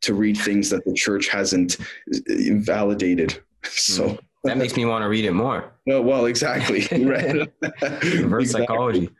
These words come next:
Speaker 1: Exactly. <laughs>
Speaker 2: It seems like Enoch just interpreted, uh,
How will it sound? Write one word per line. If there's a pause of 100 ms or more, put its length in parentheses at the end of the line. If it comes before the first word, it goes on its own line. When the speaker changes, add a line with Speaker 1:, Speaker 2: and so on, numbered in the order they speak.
(340)
Speaker 1:
Exactly. (160)
<laughs> (840)
Speaker 2:
It
seems
like
Enoch
just
interpreted, (460)
uh,